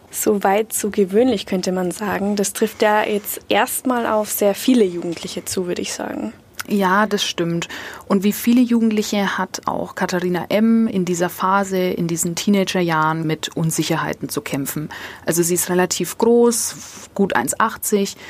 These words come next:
Speaker 2: hat so ein bisschen Probleme mit dem Essen, also leidet an Essstörungen und ritzt sich auch und fühlt sich insgesamt eher so ein bisschen unbeobachtet und unwohl und hat auch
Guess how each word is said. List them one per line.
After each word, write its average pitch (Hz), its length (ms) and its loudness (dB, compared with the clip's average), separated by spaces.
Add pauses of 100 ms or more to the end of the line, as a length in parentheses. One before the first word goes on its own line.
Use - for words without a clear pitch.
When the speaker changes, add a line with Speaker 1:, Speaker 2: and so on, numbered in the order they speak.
(220)
Speaker 2:
hat - 240 -2
so 185 100 -2
ein 180 60 2
bisschen 185 320 0
Probleme 170 380 2
mit 165 180 -2
dem 170 100 -2
Essen, 208 520 2
also 160 360 -2 (720)
leidet 175 380 2
an 175 100 0
Essstörungen 190 920 2
und 160 420 -4
ritzt 226 400 0
sich - 220 -2
auch 220 360 -2
und 190 300 2
fühlt 214 240 0
sich - 460 -4
insgesamt 170 680 0
eher 170 200 2
so 170 100 -4
ein 170 120 0
bisschen 165 540 0
unbeobachtet 190 1160 0
und - 260 -8
unwohl 185 680 4
und 165 500 -4
hat - 320 -2
auch 165 300 0